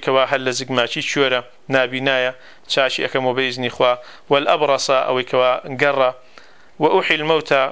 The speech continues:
و هەروە مردوو زیندوو ئەکەمەوە، بإذن الله، هەمووی بە ئیزنی خوای گەورە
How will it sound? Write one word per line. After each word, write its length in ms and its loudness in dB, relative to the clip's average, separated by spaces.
و 80 -12
هەروە 200 2
مردوو 240 -2
زیندوو 380 -2
ئەکەمەوە، 380 0
بإذن 420 -2
الله، 300 0
هەمووی 180 -2
بە 60 -4
ئیزنی 240 -2
خوای 240 0
گەورە 200 0